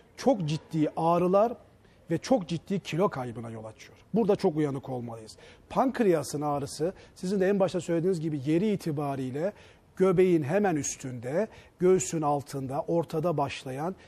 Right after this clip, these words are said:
ve sırta doğru çok ciddi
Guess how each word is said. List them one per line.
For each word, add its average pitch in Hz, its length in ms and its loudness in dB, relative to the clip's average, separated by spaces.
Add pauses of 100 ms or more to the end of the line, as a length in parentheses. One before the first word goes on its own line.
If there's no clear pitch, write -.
(160)
ve 165 80 -2
sırta 160 540 0
doğru 143 420 0 (240)
çok 180 220 -2
ciddi 185 460 -4